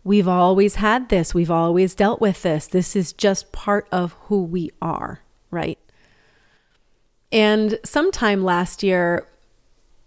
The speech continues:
my health stuff started in May. You know, I spent many months trying to figure it all out. And then I'd say about three months in, four months in, I wasn't getting better. I wasn't getting answers.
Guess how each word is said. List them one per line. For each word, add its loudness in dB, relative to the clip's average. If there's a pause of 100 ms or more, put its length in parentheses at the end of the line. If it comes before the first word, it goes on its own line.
(140)
my -2
health -2
stuff 0
started 2
in 0
May. 2
You 0
know, -2
I -2
spent -4
many 2
months 0
trying -4
to -2
figure -2
it -2
all 0
out. -2
And -2
then 0 (1500)
I'd 0
say 2
about 0
three -4
months -2
in, -4
four -4
months -4
in, -4 (500)
I 0
wasn't 0
getting 0
better. -2
I -4
wasn't 0
getting 0
answers. -2